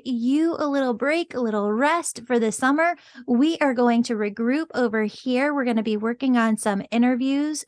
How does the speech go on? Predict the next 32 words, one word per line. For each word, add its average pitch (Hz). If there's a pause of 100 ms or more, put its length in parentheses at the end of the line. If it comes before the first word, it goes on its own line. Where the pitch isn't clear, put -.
to 208
share 240
with 262
you 269
in 233
the 196
fall. 226 (280)
We 294
want 349
you 277
to 262
come 233
back 233 (100)
to 247
us 196 (200)
starting 320
September 233
first, 190
when 233
we 262
will 302
have 254
a 254
whole 277
new 285
lineup 214 (460)
of 233 (100)
podcast 208 (100)
episodes 202
for 269
you, 277
for 233